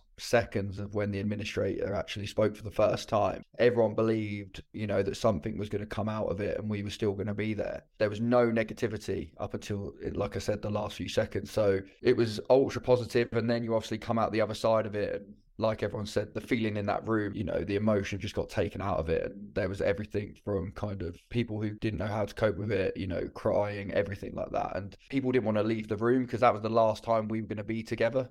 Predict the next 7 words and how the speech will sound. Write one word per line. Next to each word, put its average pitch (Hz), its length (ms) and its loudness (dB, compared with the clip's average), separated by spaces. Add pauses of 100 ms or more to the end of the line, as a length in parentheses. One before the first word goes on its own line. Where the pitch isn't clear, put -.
(160)
as 104 140 -2
a 104 40 -4
group, 107 440 -2 (180)
which - 380 -2
is - 180 -4
so 113 200 4
surreal. 104 580 2